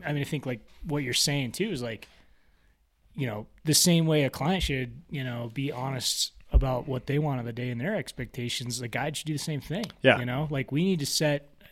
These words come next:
Speaker 1: that's our duty as a guide, is to set realistic expectations and communicate honestly back to the client
Speaker 2: Yep.
Speaker 1: on what's achievable.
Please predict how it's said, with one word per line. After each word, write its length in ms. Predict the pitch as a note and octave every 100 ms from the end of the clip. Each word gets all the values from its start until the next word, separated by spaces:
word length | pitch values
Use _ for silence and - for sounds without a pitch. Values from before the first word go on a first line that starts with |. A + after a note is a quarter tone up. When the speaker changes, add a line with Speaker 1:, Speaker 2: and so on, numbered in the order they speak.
| -
Speaker 1:
that's 260 | D#3 F#3
our 100 | F#3+
duty 180 | D3+ D#3+
as 100 | D3
a 40 | B2
guide, 320 | A2+ C3 C3
is 140 | G#2+ -
to 120 | A#2
set 420 | - B2 B2+ - A#2
realistic 540 | B2 A#2 A#2 C#3+ C3+
expectations 840 | C#3+ - C#3+ - D3+ - E3+ E3 - - - B2
and 120 | A2+
communicate 560 | A2+ C3 C3 - B2
honestly 400 | G#2+ B2 A#2+ B2+
back 280 | G#2+ G#2 A#2
to 60 | -
the 80 | A2+
client 440 | - A#2 C#3 F3 - -
Speaker 2:
Yep. 180 | B2 - - - C3+
Speaker 1:
on 200 | B2 A2+
what's 420 | A#2 - - - _ _ -
achievable. 520 | - - G#2 E2+ -